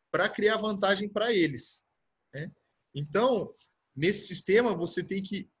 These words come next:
fazer com que o atleta entenda que esse tipo de defesa, ele não tem vantagem nenhuma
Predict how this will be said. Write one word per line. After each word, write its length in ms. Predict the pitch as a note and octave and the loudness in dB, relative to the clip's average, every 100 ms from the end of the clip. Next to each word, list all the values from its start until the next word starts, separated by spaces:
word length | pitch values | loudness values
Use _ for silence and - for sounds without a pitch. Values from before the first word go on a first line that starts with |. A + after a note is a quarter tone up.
| _ - | _ -2
fazer 440 | D3+ D3 D#3 A3 | 0 2 2 0
com 200 | - C4 | -2 -6
que 140 | - G#3 | -4 0
o 100 | F3+ | 0
atleta 480 | D#3+ - D3+ C#3+ | 0 0 0 0
entenda 720 | D3 E3+ - E3 G#3+ G3 C#3 A#2+ - _ _ _ _ _ _ _ _ _ | -4 -4 -2 0 2 2 -2 -2 -16 _ _ _ _ _ _ _ _ _
que 460 | - - C4+ C4+ - | -2 6 6 6 2
esse 360 | F3 A#3+ - - | 2 4 4 2
tipo 240 | A#3+ A#3 | 0 0
de 120 | F3+ | -2
defesa, 600 | E3 D#3 E3 G#3+ G#3+ E3 - | 0 0 2 4 4 2 0
ele 180 | E3+ G#3+ | 0 0
não 120 | A3+ | -2
tem 160 | A3 G#3+ | -2 -2
vantagem 480 | G#3+ G3+ G#3 F#3+ F#3+ | -2 0 0 -2 0
nenhuma 680 | A3+ D4+ C4 C4 C4+ D4 | 0 4 2 2 0 -4